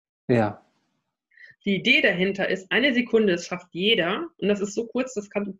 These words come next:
Speaker 2: kann dich gar nicht nerven. Und dann steigerst du das langsam, zwei Sekunden, drei Sekunden, vier Sekunden, und dass du damit viel schneller Erfolge erreichst und halt eben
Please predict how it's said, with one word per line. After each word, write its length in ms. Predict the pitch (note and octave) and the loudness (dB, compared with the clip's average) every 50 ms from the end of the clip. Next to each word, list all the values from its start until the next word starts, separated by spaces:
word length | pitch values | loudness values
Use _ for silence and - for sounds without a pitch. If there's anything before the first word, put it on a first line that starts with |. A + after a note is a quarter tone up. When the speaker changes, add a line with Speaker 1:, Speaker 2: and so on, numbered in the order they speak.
| _ - | _ -8
Speaker 2:
kann 180 | - A#3+ B3+ | -4 -4 -4
dich 160 | A#3+ G#3+ - | -4 -6 -6
gar 120 | - F3+ F#3 | -4 -4 -4
nicht 200 | F#3 F#3 - - | -4 -6 -8 -6
nerven. 520 | F3 F#3+ G#3 A3+ A#3 - - F#3 A3 - _ _ _ _ _ _ _ _ _ _ _ _ _ _ _ - | -4 -2 -2 -2 -4 -6 -8 -10 -10 -10 _ _ _ _ _ _ _ _ _ _ _ _ _ _ _ -2
Und 60 | F3+ | 0
dann 100 | G3 G3+ | 0 0
steigerst 460 | G3+ - - G3 G3+ A3 - G#3+ G#3 - | 0 0 0 0 2 2 0 0 -2 -2
du 40 | - | -4
das 220 | D3 C#3+ C#3+ - | -4 -4 -4 -4
langsam, 320 | C#3+ C#3 C#3 C3+ C#3 C3 B2+ | -6 -8 -8 -8 -8 -10 -8
zwei 200 | - F#3+ F#3+ F#3+ | -2 -2 -2 0
Sekunden, 320 | F#3+ F3 - F3 D#3 D3 | -2 -4 -6 -10 -12 -10
drei 200 | C#3+ D#3 E3+ F#3 | -6 -4 -4 -4
Sekunden, 320 | F#3+ F#3 F#3 D#3 C3 - - | -4 -6 -6 -10 -10 -8 -6
vier 120 | - G#3 | -6 -4
Sekunden, 440 | F#3+ G3 F#3+ - D#3 D3+ D#3+ F3 F#3 - - _ _ _ _ | -4 -4 -6 -6 -8 -8 -8 -8 -10 -12 -16 _ _ _ _
und 100 | - F3 | -6 -4
dass 220 | F#3 E3+ F#3 - - | -2 -2 -4 -4 -6
du 100 | - F3 | -8 -4
damit 320 | D#3+ F#3 F3+ F3+ E3+ - | -2 -2 0 0 -2 -4
viel 280 | - - - - C4 C#4 | -6 -8 -2 -2 -2 -2
schneller 380 | C#4 - - G#3 G#3 A3 A3 G3+ | -2 -2 -2 0 2 2 2 0
Erfolge 500 | - - - - - G#3 A3+ C4+ C4+ A#3+ | -2 -4 -8 -4 -2 0 0 2 2 2
erreichst 680 | F#3 - D#3 D#3+ D3+ C#3 C#3 C#3+ D3+ E3+ - - - | 0 0 0 -2 -2 -2 0 0 2 0 0 -2 -6
und 120 | - F3 - | -12 -10 -8
halt 160 | E3+ E3 - | -8 -8 -8
eben 240 | D#3 D#3 D3 C#3+ | -8 -10 -10 -12